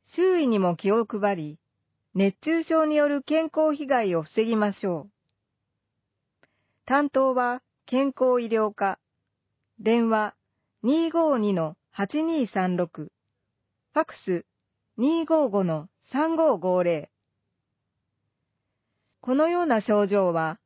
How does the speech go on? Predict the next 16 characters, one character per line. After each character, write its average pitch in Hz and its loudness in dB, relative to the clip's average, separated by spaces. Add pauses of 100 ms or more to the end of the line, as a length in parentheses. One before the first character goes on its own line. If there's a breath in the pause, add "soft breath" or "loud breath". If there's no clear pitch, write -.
(360)
熱 196 0
中 294 -2
症 269 -2
の 254 -2
サ 240 -4
イ 185 -4
ン。 151 -12 (2250)
め 196 2
ま 320 2
い 302 0
や 190 0
立 180 -8
ち - -20
く 208 -2
ら 196 2
み、 185 -4